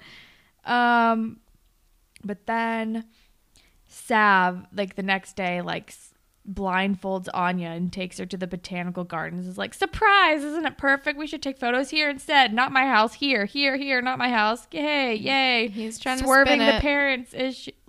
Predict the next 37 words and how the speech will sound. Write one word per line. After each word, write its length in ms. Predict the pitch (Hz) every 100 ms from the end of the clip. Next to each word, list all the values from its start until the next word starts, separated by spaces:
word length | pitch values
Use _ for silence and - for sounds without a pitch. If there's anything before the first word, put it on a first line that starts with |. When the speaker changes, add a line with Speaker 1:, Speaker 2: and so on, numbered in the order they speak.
| -
Speaker 1:
issue. 600 | - 247 - 247 240 240 240 - -
Speaker 2:
My 100 | 285
Speaker 1:
And 60 | 311
he's 120 | 453
like, 100 | 339
Speaker 2:
question 80 | 466
Speaker 1:
"This 120 | 453 440
Speaker 2:
is 40 |
Speaker 1:
is 40 | -
perfect. 480 | 494 466 277 269
Great." 460 | 392 403 330 196 - _ _ _ _ -
Speaker 2:
Yeah. 340 | 339 185 202 220 - -
And, 240 | 254 277
like, 180 | 277 254
sure, 260 | - - 214
whatever. 420 | 214 190 165 175
I 80 | 196
mean, 200 | 220 208
also, 260 | 214 214 254
botanical 540 | 233 247 311 508 403
gardens, 440 | 196 175 214 208
normally, 380 | 208 208 214 214
like, 220 | 208 196
you 100 | 180
need 160 | 190 190
to, 80 | -
like, 160 | -
pay 240 | - 165 208
to 80 | 220
get 240 | - 131
in 160 | 208 240
and 100 | 233
stuff. 220 | - -
I 100 | -
don't 140 | 147 76
know. 120 | 69
Whatever. 380 | 147 - -